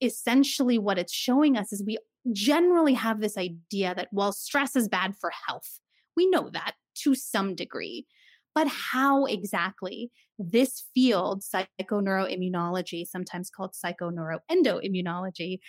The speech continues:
uh, just to make it a little bit longer, <laughs> is, is really how it shows us the dynamics between these various body systems and how they work together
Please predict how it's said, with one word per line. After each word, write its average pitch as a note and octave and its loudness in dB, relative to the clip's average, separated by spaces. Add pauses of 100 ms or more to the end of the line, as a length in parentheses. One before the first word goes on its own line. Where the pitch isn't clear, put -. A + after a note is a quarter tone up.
(340)
uh, F#3+ 0
just A4+ 0
to G4 4
make F4 6
it B3 2
a G3+ 2
little C#4 4
bit G3+ 2
longer, D#3 -2 (200)
<laughs> E4+ 2 (800)
is, A#3+ 2
is A#3 4
really A3+ 4
how F3+ 0
it F#3 -2
shows A#3 2 (100)
us F3 -4 (380)
the F#3+ -6
dynamics F#3+ 0
between G#3+ 2
these F#3 -2
various E3+ -2
body E3+ -2
systems D#3+ -8 (240)
and G#3 -4
how A3 0
they A#3+ 4
work G3+ -2 (100)
together G3+ -2